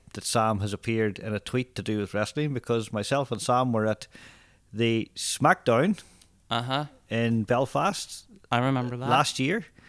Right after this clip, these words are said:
Speaker 1: and we ended up in the W W E
Speaker 2: Uh-huh.
Speaker 1: Twitter page where
Speaker 2: Mm-hmm.
Speaker 1: they tweeted a picture of me and him in the crowd, and it was shown on the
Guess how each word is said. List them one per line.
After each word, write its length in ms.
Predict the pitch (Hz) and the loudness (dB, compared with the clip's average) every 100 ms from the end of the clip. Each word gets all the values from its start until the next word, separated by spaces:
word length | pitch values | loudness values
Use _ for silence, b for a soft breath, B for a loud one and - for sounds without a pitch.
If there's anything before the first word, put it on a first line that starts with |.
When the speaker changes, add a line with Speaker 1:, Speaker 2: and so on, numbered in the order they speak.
| b b b b _ | b b b b _
Speaker 1:
and 500 | 113 120 123 123 123 | 2 4 4 4 0
we 340 | 113 139 135 139 | 0 0 2 2
ended 240 | 147 151 | 2 0
up 240 | 160 160 - - | -2 -4 -8 -2
in 280 | 143 147 | -2 0
the 240 | 147 151 151 | 0 0 0
W 300 | - 170 170 | 0 -2 0
W 280 | 175 170 139 | 0 0 2
E 520 | 147 214 220 101 - - - | 2 2 0 -4 -12 -20 -8
Speaker 2:
Uh-huh. 380 | - 117 135 147 | -4 -2 0 2
Speaker 1:
Twitter 260 | 151 143 | 2 2
page 600 | 131 143 156 208 - - - | 0 0 0 -2 -6 -8 -2
where 320 | 127 131 131 | 2 4 4
Speaker 2:
Mm-hmm. 140 | 131 131 | 0 0
Speaker 1:
they 220 | 139 143 | 0 0
tweeted 320 | - 156 160 | -2 0 -2
a 40 | |
picture 340 | - 170 - 165 | 0 -2 0 -2
of 100 | 151 | 0
me 120 | 160 | 0
and 100 | 160 | 2
him 180 | 160 165 | 2 2
in 100 | 165 | 0
the 60 | 165 | 0
crowd, 320 | 165 240 208 | 2 2 2
and 100 | 135 | 2
it 60 | 135 | 2
was 100 | 143 | 2
shown 340 | - 170 180 | 6 6 6
on 240 | 160 160 156 | 6 4 6
the 240 | 156 151 | 4 4